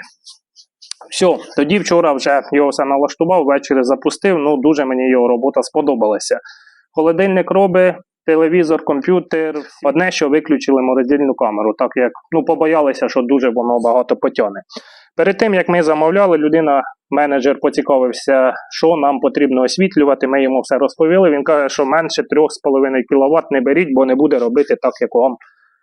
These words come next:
потрібно. Замовили три з половиною кіловата даний генератор.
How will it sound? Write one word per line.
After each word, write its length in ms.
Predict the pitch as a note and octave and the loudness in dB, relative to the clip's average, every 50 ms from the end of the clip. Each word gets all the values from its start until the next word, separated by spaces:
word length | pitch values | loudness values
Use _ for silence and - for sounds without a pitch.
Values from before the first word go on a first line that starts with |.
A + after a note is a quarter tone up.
| _ _ _ | _ _ _
потрібно. 540 | E3+ F3 E3+ F#3+ D#3 C#3+ A#2 A#2+ A2+ G#2+ A2 | -2 0 0 2 0 0 0 0 0 -2 0
Замовили 600 | B2 D#3 F3 F#3 F#3+ F#3 E3+ D#3 D3+ D3 C3+ B2 - - _ _ - | 0 0 2 2 2 2 4 2 2 2 0 -2 -6 -12 _ _ 0
три 140 | D3+ E3 | 0 0
з 60 | D#3+ - | 0 0
половиною 460 | D#3+ D3+ D3 C#3+ D3 C#3+ C#3 C3 C3 | 0 2 2 2 2 2 0 -2 0
кіловата 480 | - D3 C#3+ D#3 F3 G3+ G3 G3 F#3 | 0 2 2 2 2 0 0 0 0
даний 320 | D#3+ E3 E3+ E3 E3 D#3+ D3 | 0 0 0 0 0 0 0
генератор. 600 | D#3+ D#3+ D#3+ D#3 D#3+ E3 D#3+ D#3+ - D#3+ D3 | 0 0 0 0 2 0 0 0 -2 -4 -4